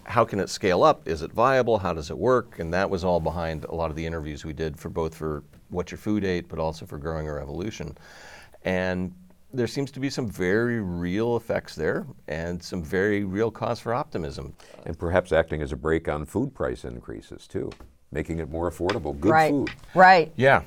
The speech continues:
Speaker 1: exactly. I mean, if you
Speaker 3: Right.
Speaker 1: look today at sort of organic food and regenerative foods,
Speaker 2: Mm-hmm.
Speaker 1: you'll often pay a premium for it.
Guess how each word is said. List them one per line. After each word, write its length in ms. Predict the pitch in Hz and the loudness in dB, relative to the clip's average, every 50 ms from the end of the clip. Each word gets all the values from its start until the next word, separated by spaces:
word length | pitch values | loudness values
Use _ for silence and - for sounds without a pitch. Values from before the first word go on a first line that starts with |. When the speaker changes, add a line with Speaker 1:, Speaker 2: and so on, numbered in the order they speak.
| - - - | -4 -14 -12
Speaker 1:
exactly. 500 | - 85 80 95 95 95 104 - - 85 | -12 -6 0 2 4 4 4 4 2 0
I 40 | 80 | 0
mean, 160 | 85 101 110 | 0 0 -2
if 140 | - 156 151 | -2 -2 0
you 60 | 143 | 0
Speaker 3:
Right. 100 | 127 117 | 2 4
Speaker 1:
look 200 | 127 160 165 165 | 4 2 2 2
today 520 | - - 123 95 117 117 123 123 120 117 - | -4 -8 0 2 4 6 6 6 4 4 2
at 140 | - 95 - | 0 -4 -2
sort 140 | - 107 101 | -2 -4 -2
of 60 | - | 0
organic 480 | - 87 80 82 95 101 113 123 123 - | -2 -2 0 2 2 4 2 2 0 -2
food 340 | - - 131 131 127 117 | -4 -2 -2 0 0 -2
and 160 | 107 87 82 85 | -2 -2 -2 -2
regenerative 480 | 82 71 - 90 98 107 113 113 101 | -2 -2 -2 -2 0 0 -2 -2 -4
foods, 420 | - - 127 127 127 117 110 - - | -4 -2 -2 0 -2 -2 -6 -8 -8
Speaker 2:
Mm-hmm. 160 | 98 98 92 92 | -8 -6 -2 0
Speaker 1:
you'll 180 | 92 90 82 | 2 2 4
often 300 | 90 92 98 - 107 95 | 6 4 4 4 0 -2
pay 160 | - 107 92 | 0 0 0
a 40 | 95 | 0
premium 420 | - - - 156 156 110 78 67 65 | -2 -4 -4 -4 -2 -2 -4 -6 -6
for 200 | - - 71 - | -8 -6 -6 -6
it. 60 | - | -8